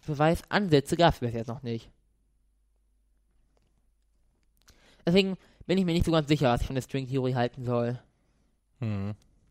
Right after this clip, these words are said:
Speaker 2: Geht mir ähnlich.
Speaker 1: Ich glaube letztendlich aber nicht, dass die Stringtheorie der letzte Weg ist, ähm,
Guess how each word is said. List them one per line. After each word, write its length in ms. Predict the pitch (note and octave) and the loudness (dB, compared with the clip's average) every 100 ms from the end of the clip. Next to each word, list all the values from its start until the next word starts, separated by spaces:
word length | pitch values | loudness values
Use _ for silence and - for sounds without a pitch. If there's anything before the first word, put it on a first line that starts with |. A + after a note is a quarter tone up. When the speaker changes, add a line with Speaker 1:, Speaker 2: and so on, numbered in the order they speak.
| _ _ - | _ _ -10
Speaker 2:
Geht 180 | A2 | -6
mir 100 | A2+ | -4
ähnlich. 440 | G#2+ G#2 F#2+ F2 - _ _ _ _ _ _ _ _ _ - _ _ _ _ _ _ _ _ _ - _ _ _ | -4 -4 -6 -8 -16 _ _ _ _ _ _ _ _ _ -20 _ _ _ _ _ _ _ _ _ -20 _ _ _
Speaker 1:
Ich 180 | D#3 D3+ | -12 4
glaube 560 | D#3+ F#3 G3+ G3 F#3 - | 8 10 8 4 0 -10
letztendlich 680 | - D#3 E3 D#3 D3 D#3+ D#3+ | -2 -2 -2 -6 -10 -6 -2
aber 160 | C#3+ C#3 | 0 0
nicht, 300 | C#3+ D3+ - | 0 -2 -2
dass 240 | G3+ - | -4 -6
die 300 | - C#3+ C3 D3 _ - - _ - | -8 -6 -6 -8 _ -20 -20 _ -12
Stringtheorie 480 | - D#3+ D#3 E3 D#3+ | -2 -2 0 0 4
der 100 | C#3 | 4
letzte 420 | C#3+ - - C3 | 4 2 -4 0
Weg 240 | C3+ C3 | 0 -2
ist, 360 | C2+ A2 - - - | -6 -8 -10 -20 -8
ähm, 420 | B2+ A#2+ A#2+ | -8 -6 -12